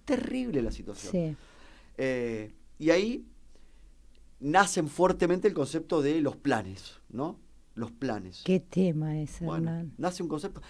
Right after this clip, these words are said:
Speaker 1: digamos, siempre se dio, yo me acuerdo de la época de Alfonsín, yo era chico, pero digo, estaba la caja pan, tenían diferentes nombres, pero los planes nacen por una,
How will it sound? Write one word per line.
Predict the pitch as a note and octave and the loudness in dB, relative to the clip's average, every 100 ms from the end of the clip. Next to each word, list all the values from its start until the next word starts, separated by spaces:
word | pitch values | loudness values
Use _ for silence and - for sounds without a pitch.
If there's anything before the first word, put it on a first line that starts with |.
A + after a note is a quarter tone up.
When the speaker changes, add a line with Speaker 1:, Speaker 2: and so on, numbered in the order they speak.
| - | -4
Speaker 1:
digamos, | D#3 E3 D#3+ | 2 2 4
siempre | A#3 A#3 C#3 | 2 2 2
se | C3+ | 4
dio, | C#3 | 4
yo | C3 - - | 2 -6 -6
me | B2+ | 0
acuerdo | D#3 E3 | 4 4
de | |
la | C3+ | 6
época | D#3+ C#3 | 4 4
de | B2 | 2
Alfonsín, | B2+ A#2+ D#3+ | 0 -4 -4
yo | B2 | -4
era | A#2 | -6
chico, | - - | -6 -6
pero | B2+ | -2
digo, | A#2 A2 - - | 0 -2 -6 -12
estaba | - A#2 C#3 C3 | -10 2 4 4
la | A#2 | 2
caja | B2 A2+ A#2 | -4 -2 6
pan, | F3 C#3+ | 6 6
tenían | D3+ F#3+ F#3 | 4 0 0
diferentes | E3+ D3 D#3+ E3 | 0 0 0 0
nombres, | G3 G3 - | 0 0 -2
pero | C#3 B2+ - - - - - - - - - - - - - - | -2 -2 -6 -20 -20 -20 -20 -20 -14 -14 -14 -20 -20 -20 -20 -4
los | D3 D3 | -2 0
planes | - B3+ D#3 D3 C3 | 4 6 6 2 -2
nacen | C3 F3 - - C#3 F3+ - - - | 2 2 2 0 0 -2 -10 -20 -16
por | - B2 | -4 0
una, | C#3 F3 G#3 - | 2 2 2 0